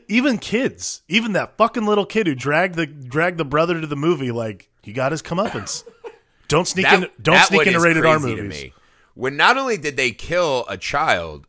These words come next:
Speaker 2: essentially, like a, a young teen,
Speaker 1: Yeah.
Speaker 2: but then when he pops back out of the water
Speaker 1: Oh.
Speaker 2: and is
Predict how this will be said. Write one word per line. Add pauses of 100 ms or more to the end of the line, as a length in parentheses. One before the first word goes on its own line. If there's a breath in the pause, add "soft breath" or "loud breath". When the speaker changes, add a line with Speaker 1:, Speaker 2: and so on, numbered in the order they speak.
Speaker 2:
essentially,
like
a,
a
young
teen,
Speaker 1:
Yeah.
Speaker 2:
but
then (100)
when
he
pops
back
out
of
the
water
Speaker 1:
Oh.
Speaker 2:
and
is